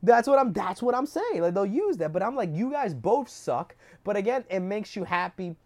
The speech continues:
Do what you wanna do. I just never found the thrill of gambling. I think it's a complete waste of time,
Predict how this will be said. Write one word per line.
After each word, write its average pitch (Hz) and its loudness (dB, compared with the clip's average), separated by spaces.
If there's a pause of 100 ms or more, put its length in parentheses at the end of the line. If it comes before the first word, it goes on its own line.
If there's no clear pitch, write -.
(140)
Do 190 0
what 165 2
you 156 0
wanna 127 -2
do. 127 -6
I 175 4
just 226 -6
never 233 0
found 180 -2
the 165 0
thrill 160 0
of 139 -4
gambling. 143 0
I 165 2
think 185 -6
it's 147 -8
a 135 -4
complete 143 -4
waste 131 -6
of 110 -8
time, 143 -6